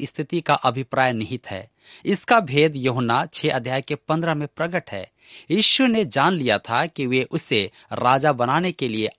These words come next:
आवाज उठाएंगे। मार्कुस छह उसके छियालीस से बावन पद में हम पढ़ते हैं, और उन्हें विदा करके पहाड़ पर प्रार्थना करने को गया, और जब सांझ हुई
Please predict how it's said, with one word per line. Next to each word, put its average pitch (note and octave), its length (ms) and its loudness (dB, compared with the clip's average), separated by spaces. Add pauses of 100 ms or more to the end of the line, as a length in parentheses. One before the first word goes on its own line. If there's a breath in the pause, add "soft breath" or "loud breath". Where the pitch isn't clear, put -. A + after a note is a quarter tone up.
आवाज G#2+ 440 2
उठाएंगे। F#2 500 -16 (460)
मार्कुस C#3+ 420 -2
छह A#2+ 320 0 (260 soft breath)
उसके - 260 -6
छियालीस D#3+ 520 -2
से C3+ 280 -2 (220 soft breath)
बावन A#2 400 2
पद A#2 240 -2
में A2+ 100 -8
हम G#2+ 120 -6
पढ़ते G2 380 -10
हैं, F#2 260 -16 (480)
और A3 280 4
उन्हें F#3 320 4
विदा D#3 280 4
करके D#3 320 0
पहाड़ C#3 440 2
पर B2 200 2
प्रार्थना E3+ 440 4
करने C3+ 360 -2
को A2 140 -4
गया, G2 340 0 (360 loud breath)
और D#3+ 360 4 (200 soft breath)
जब D#3 200 4
सांझ F#3+ 540 4
हुई A#2 320 0